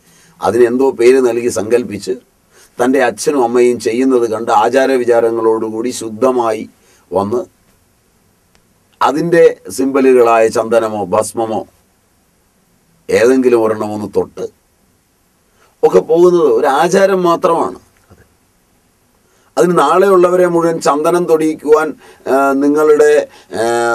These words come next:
Speaker 1: ഭ്രൂമധ്യത്തിലിരിക്കുന്ന ശക്തിവിശേഷം ഗംഭീരമാണെന്നും അതിലേക്ക്, ആ, അണുബാധ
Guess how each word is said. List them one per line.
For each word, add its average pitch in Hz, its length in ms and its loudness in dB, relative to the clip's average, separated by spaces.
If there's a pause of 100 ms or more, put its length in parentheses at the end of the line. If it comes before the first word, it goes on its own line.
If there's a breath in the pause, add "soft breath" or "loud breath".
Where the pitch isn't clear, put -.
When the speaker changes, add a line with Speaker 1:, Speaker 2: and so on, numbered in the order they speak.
(120)
Speaker 1:
ഭ്രൂമധ്യത്തിലിരിക്കുന്ന 139 1200 0 (160)
ശക്തിവിശേഷം 135 840 -4
ഗംഭീരമാണെന്നും 127 840 -2 (500 loud breath)
അതിലേക്ക്, 139 580 0 (480 loud breath)
ആ, 113 60 0 (200)
അണുബാധ 147 520 2